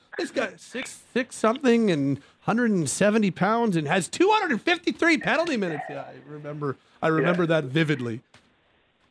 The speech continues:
Speaker 2: He came over, and, uh, maybe as a European, he wanted to prove a point. But he was also a really good teammate. Like, you couldn't take advantage of any of his teammates. And I bet you had a few, quite a few instigators that year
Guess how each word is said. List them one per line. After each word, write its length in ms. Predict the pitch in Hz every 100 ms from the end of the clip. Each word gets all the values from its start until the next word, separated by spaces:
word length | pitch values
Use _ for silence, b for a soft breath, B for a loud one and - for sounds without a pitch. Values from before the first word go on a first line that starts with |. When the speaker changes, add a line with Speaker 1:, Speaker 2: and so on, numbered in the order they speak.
| _
Speaker 2:
He 160 | 160 190
came 200 | 247 240
over, 500 | 202 208 190 196 190 -
and, 340 | 156 151 143
uh, 220 | 143 143 139
maybe 380 | 160 170 170 160
as 80 | 147
a 40 | 151
European, 720 | 143 147 - 156 143 139 135 117 -
he 160 | 135
wanted 240 | 135 147 131
to 80 | 127
prove 260 | 160 143
a 60 | 127
point. 320 | - 135 151 - b b b
But 120 | 143
he 60 | 170
was 120 | 170
also 320 | 185 165 -
a 60 | 165
really 200 | 151 147
good 140 | 139 139
teammate. 360 | 139 127 123 113
Like, 160 | 127 120
you 160 | 185 175
couldn't 280 | 196 185
take 200 | - 165
advantage 480 | 165 127 139 139 131
of 80 | 131 - _
any 200 | 147 139
of 80 | 135
his 100 | 120 -
teammates. 360 | 135 127 123 -
And 100 | 143
I 60 | 165
bet 240 | 196 196
you 80 | 196
had 80 | 180
a 100 | 165
few, 320 | 170 147 151 _ B B B
quite 220 | - 175 175
a 60 |
few 200 | 170 165
instigators 640 | 147 156 - 143 143 131
that 200 | 139 131
year 240 | 135 135